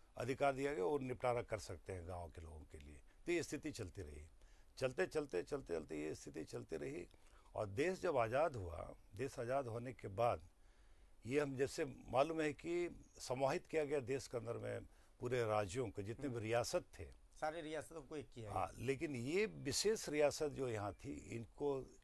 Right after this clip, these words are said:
Speaker 1: इनका ये नहीं दिया गया, समेट नहीं किया गया। और ये direct इनका मानना था कि हम अभी भी स्वतंत्र हैं और
Speaker 2: अच्छा।
Speaker 1: जो, जो रानी है, महारानी इंग्लैंड की,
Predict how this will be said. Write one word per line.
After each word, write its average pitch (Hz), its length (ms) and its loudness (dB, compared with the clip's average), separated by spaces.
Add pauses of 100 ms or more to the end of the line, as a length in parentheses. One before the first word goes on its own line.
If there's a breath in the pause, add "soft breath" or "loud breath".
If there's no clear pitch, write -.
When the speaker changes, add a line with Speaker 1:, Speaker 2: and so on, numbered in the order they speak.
Speaker 1:
इनका 117 380 2
ये 117 320 0
नहीं 113 260 -2
दिया 95 180 -2
गया, 87 160 -6
समेट - 400 -8
नहीं 101 120 -4
किया 92 200 -8
गया। 80 240 -12 (380 loud breath)
और 113 180 -2
ये 143 220 -2
direct 135 380 4
इनका 143 220 -4
मानना 127 280 2
था 143 160 -6
कि 143 120 -4
हम 131 200 -2
अभी 131 300 -4
भी 143 220 -2
स्वतंत्र 135 520 -6
हैं 120 80 -2
और 117 240 -2 (140)
Speaker 2:
अच्छा। 143 580 -4
Speaker 1:
जो, 127 440 2 (200)
जो 107 360 -2
रानी 139 280 6
है, 95 260 0 (200)
महारानी 110 520 2 (480 soft breath)
इंग्लैंड 127 320 0
की, - 220 -12